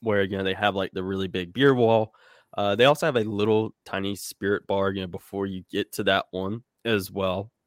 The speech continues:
Um, just thinking about the layout. Then there's the second floor, which is more, uh, spirits. And then they have their rooftop bar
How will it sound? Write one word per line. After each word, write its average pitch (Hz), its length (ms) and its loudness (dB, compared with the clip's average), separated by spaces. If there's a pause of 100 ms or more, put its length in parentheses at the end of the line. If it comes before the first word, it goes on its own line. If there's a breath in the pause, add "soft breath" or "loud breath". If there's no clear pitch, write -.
(140)
Um, 98 260 0
just 101 220 -4
thinking 104 220 -2
about 98 180 0
the 90 80 -8
layout. 95 360 -4
Then 113 140 -2
there's 123 220 0
the 104 80 -12
second 107 340 -2
floor, 104 240 0
which 98 160 -2
is 92 140 -6
more, 98 420 -2
uh, 95 300 2
spirits. - 680 -2 (320 soft breath)
And 104 120 -2
then 110 120 2
they 110 120 4
have 101 240 2
their 98 140 0
rooftop 117 640 2
bar 82 340 -4